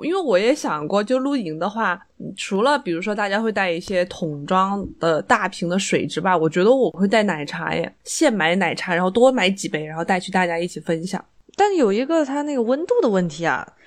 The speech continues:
Speaker 1: 嗯。
Speaker 2: 露营你一般还是想要远离市中心嘛。
Speaker 1: 嗯。
Speaker 2: 如果你没有一个小冰箱或者一些冰的话，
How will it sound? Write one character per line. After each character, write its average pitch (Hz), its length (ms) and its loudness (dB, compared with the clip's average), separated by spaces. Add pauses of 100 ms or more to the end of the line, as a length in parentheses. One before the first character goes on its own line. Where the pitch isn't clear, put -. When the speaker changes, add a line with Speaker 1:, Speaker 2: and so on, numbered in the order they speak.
(120)
Speaker 1:
嗯。 180 320 -2 (260)
Speaker 2:
露 339 200 2
营 285 220 4
你 226 280 0
一 254 80 -6
般 247 160 2
还 208 140 0
是 214 140 -6
想 202 120 0
要 190 200 2
远 170 280 0
离 175 220 -4
市 240 180 -6
中 214 160 -4
心 220 160 -2
嘛。 226 220 -2 (200)
Speaker 1:
嗯。 180 280 -2 (100)
Speaker 2:
如 196 140 -6
果 220 80 0
你 214 100 0
没 180 140 0
有 208 100 0
一 185 120 -2
个 202 60 -2
小 175 180 -4
冰 190 180 -4
箱 208 380 0 (180)
或 - 160 -10
者 185 100 -4
一 180 120 -2
些 196 100 -2
冰 214 260 -2
的 240 140 2
话， 165 260 -6